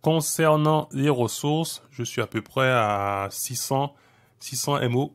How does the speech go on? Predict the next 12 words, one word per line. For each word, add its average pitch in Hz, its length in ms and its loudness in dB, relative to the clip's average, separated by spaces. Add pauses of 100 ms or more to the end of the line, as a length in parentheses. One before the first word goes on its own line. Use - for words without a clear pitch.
sur - 240 -8
cette 139 280 -4
Linux 117 300 -6
Mint 135 240 -6
dans 117 220 0
une 117 160 -4
machine 110 400 -4
virtuelle. 127 540 -4 (1800)
Et 143 160 2 (100)
en 120 80 2
revenant 123 360 2
ici, 139 560 -2